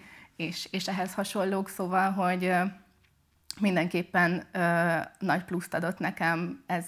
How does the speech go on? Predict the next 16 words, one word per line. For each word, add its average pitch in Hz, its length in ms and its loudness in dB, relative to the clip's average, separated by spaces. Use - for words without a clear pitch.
ez 180 160 -6
a 185 60 -6
fajta 185 320 -2
ismerettség 180 720 -2
itt 196 160 -6
az 175 80 -6
egyetemen. 208 600 0
Ugyanakkor 196 720 4
az, 180 200 -2
azért 185 300 -2
a 185 60 -4
teljes 185 260 0
igazsághoz 190 480 -4
hozzátartozik, 180 720 -2
hogy, 180 340 0
hogy - 260 -6